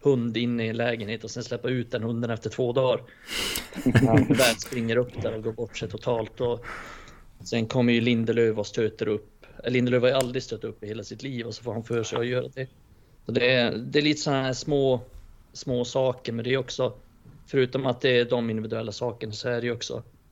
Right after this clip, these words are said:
Speaker 1: taktiskt att laget inte riktigt sitter ihop i, i de delarna. Och som sagt, det stora problemet att, att vi inte kan kontrollera en match. Vi, precis som du sa, det är bra beskrivet. Vi kan inte spela av en match. Alltså, det är,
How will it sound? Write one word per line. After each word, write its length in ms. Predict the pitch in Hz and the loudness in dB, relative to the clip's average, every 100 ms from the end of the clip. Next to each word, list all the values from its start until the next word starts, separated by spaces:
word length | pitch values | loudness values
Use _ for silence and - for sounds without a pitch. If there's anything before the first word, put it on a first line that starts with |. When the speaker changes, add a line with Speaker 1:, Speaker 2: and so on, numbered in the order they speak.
| _ - | _ -6
Speaker 1:
taktiskt 540 | 113 107 - - - | -4 -2 -4 -6 -4
att 300 | 104 - - | -4 -4 -4
laget 400 | 123 120 113 107 | 2 4 4 0
inte 200 | 110 107 | -2 0
riktigt 280 | 110 107 101 | -2 -2 -6
sitter 280 | - 110 101 | -6 -4 -4
ihop 420 | 104 123 110 - | -2 -2 -4 -2
i, 220 | 123 117 - _ _ _ _ _ - | -2 -2 -10 _ _ _ _ _ -4
i 140 | - | 2
de 180 | 135 127 | 4 4
delarna. 440 | 123 117 110 110 127 | 4 4 2 0 -2
Och 260 | 143 - - _ _ | -2 -6 -20 _ _
som 200 | - 120 | -12 -10
sagt, 300 | - 123 - | -6 -6 -8
det 80 | 120 | -14
stora 240 | - 120 | -8 -8
problemet 560 | 113 120 113 110 113 - | -8 -8 -4 -4 -6 -12
att, 180 | 113 - | -10 -10
att 320 | 107 - - _ _ _ _ _ - | -10 -14 -20 _ _ _ _ _ 2
vi 80 | 160 | 2
inte 200 | 151 139 | 2 0
kan 160 | 143 | -2
kontrollera 580 | 127 123 123 117 113 117 | 0 -4 -2 -2 -2 -2
en 60 | 113 | -4
match. 280 | 117 - 107 | -8 -8 -4
Vi, 300 | 87 92 - | -4 -4 -8
precis 340 | - 135 147 131 | -6 0 2 2
som 140 | 123 | -2
du 80 | 113 | -4
sa, 260 | - 127 120 | -2 -4 -2
det 100 | 127 | -6
är 80 | 123 - - - - | -6 -20 -20 -20 -2
bra 220 | 135 123 | 2 2
beskrivet. 420 | 117 - 127 117 | 2 -4 -6 -6
Vi 80 | 117 | -4
kan 100 | 147 | -4
inte 120 | 127 | -4
spela 240 | - 135 131 | -4 -2 2
av 240 | 165 110 | 2 0
en 100 | 107 | -4
match. 300 | 101 - - | -12 -12 -12
Alltså, 180 | 123 127 | -10 0
det 220 | 139 | 2
är, 80 | 131 | 2